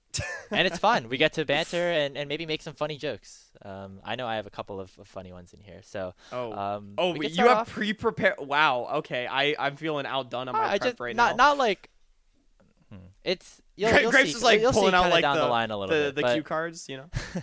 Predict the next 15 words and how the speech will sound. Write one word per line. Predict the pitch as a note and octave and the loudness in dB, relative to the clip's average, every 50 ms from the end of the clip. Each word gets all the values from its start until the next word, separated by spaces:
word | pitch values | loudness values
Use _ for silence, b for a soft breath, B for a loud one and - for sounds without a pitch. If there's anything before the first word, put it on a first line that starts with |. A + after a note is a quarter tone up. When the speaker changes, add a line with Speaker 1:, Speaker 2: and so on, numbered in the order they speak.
| - - | -10 -12
Speaker 2:
<laughs> | - G#2 - - - - - - - | -18 -18 -20 -20 -20 -20 -12 -6 -2
Let's | E3 F#3 | -2 2
start | - B3 A#3 A#3 | 4 6 8 8
off | G#3 G#3 G3 | 8 8 6
with | - F#3 - | 4 0 0
our | F3+ E3 | 0 0
first | - - D3+ D3+ - - - | 0 -2 -4 -4 -4 -8 -8
team. | D3+ C#3 C3+ C3 | -6 -6 -6 -6
We're | C3+ C#3 | -6 -4
gonna | D3+ E3+ F3+ | -4 -2 0
go | D#3+ F3 F3+ | 0 0 0
through | E3+ - F3+ E3 D#3+ C#3+ | 0 -2 -6 -6 -6 -6
group | A#2+ G#2+ A#2 A2+ A#2+ D3 F3+ - - | -8 -10 -10 -6 -4 -4 -4 -4 -6
order, | - - E3+ F#3+ F#3 G3 G3 G3+ | -4 -2 -2 0 0 -2 -4 -4
so | - - D3 C3+ B2 A#2 | -4 -2 0 0 0 -2